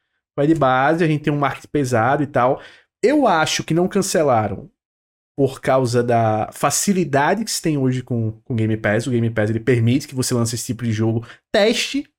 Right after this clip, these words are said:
teste. Inclusive, ele, apesar de ter recebido,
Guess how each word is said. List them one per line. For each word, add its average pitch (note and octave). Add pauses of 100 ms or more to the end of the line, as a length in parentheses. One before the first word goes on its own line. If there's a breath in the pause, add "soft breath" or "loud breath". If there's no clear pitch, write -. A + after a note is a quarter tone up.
(460)
teste. E3
Inclusive, E3 (340 loud breath)
ele, D3+
apesar D3
de E3+
ter E3+
recebido, A#2